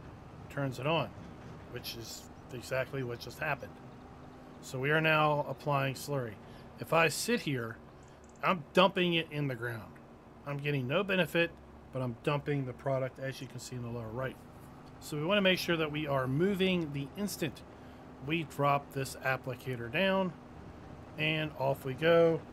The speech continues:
We can activate double activation rate. Now we're going at five miles an hour as opposed to ten. And we are now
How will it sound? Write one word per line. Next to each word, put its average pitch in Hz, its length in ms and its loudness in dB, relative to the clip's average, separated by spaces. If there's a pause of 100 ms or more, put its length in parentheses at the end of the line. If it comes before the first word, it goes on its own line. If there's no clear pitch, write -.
We - 60 -10
can 123 240 -8
activate 127 480 -6
double 120 320 -2 (1040)
activation 190 560 0
rate. 190 240 4 (100)
Now 143 160 2
we're 139 80 2
going 131 260 0
at - 120 -10
five 165 340 4
miles 151 320 0
an 139 80 -6
hour 143 320 0
as 127 140 -6
opposed - 380 -8
to 117 120 -6 (140)
ten. 226 320 0 (1900)
And 135 240 -2
we 135 160 -4
are 123 220 -4
now 127 400 -4